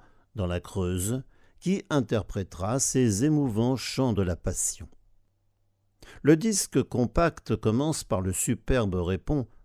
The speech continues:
Vadis Propitiator,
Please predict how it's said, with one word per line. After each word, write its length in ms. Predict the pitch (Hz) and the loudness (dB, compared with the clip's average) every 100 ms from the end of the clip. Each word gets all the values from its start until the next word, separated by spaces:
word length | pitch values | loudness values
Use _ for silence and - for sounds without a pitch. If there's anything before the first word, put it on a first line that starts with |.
| - | -4
Vadis 600 | 107 151 151 120 101 - - | 4 4 2 -4 -4 -6 -8
Propitiator, 1300 | - 110 110 92 - - 95 95 110 104 113 139 156 | -4 -4 -4 -10 -10 -6 -4 -4 -4 -4 -2 -4 -8